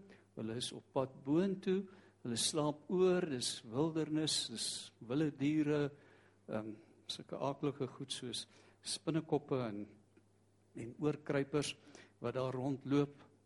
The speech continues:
en ook groter diere, en, en daar's rowers. Jy,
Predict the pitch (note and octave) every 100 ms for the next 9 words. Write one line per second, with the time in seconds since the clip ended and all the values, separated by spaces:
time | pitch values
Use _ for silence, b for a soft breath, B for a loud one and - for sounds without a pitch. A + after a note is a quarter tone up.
0 | - D#3 D#3+ E3 - - F#3 G3+ G3 F3+
1 | E3+ F3+ F3 - B B B _ - F#4
2 | F3 F3 - - E3+ G3+ E3+ F3+ F3+ D3
3 | F#3+ A#3 E3 A2 - - - - _ _
4 | _ - - D#3